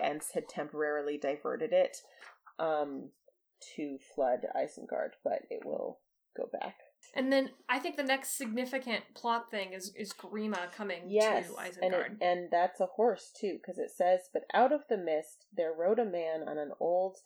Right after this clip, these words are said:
Speaker 1: tired horse." And then he's all, like, bewildered, and it turns out to be Grima, whose horse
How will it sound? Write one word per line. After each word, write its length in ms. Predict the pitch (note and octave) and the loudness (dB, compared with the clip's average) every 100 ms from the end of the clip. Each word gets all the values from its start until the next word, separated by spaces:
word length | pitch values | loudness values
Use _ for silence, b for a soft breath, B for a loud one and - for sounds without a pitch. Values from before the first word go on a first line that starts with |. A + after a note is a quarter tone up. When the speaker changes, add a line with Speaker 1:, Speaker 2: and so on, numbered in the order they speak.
| - | -4
Speaker 1:
tired 380 | F3+ E3+ E3+ E3+ | 0 2 0 -2
horse." 500 | - D#3 C#3 - - - b _ _ - | 2 2 0 -8 -20 -20 b _ _ -4
And 180 | D#3 | -2
then 180 | D3 C#3+ | -2 -4
he's 220 | D3+ C#3 C#3+ | -8 -6 -2
all, 180 | C#3 C#3 | 0 0
like, 240 | C#3 C#3 - _ _ _ | -2 -2 -12 _ _ _
bewildered, 720 | D3+ D3 C#3 C#3+ C#3 C#3 C3+ - _ _ _ _ _ | -4 0 -2 -2 -2 -2 -4 -10 _ _ _ _ _
and 480 | D3 C#3 C3 C3 C3+ - - _ _ _ - | -6 -4 -4 -6 -10 -16 -20 _ _ _ -10
it 220 | - - | -8 -8
turns 280 | - B2 D3 | -10 -10 -8
out 240 | C3+ C#3 - | -4 -4 -6
to 60 | - | -8
be 420 | G#3+ A3 A#3 A#3+ _ _ _ _ _ _ _ - | -6 -4 -6 -6 _ _ _ _ _ _ _ -8
Grima, 460 | D#3 C#3+ C3+ C3+ D3 _ _ _ _ _ _ _ _ - | -6 -4 -8 -10 -16 _ _ _ _ _ _ _ _ -8
whose 380 | D3+ C#3 - - | -6 -6 -10 -18
horse 340 | - E3 D#3 | 2 2 2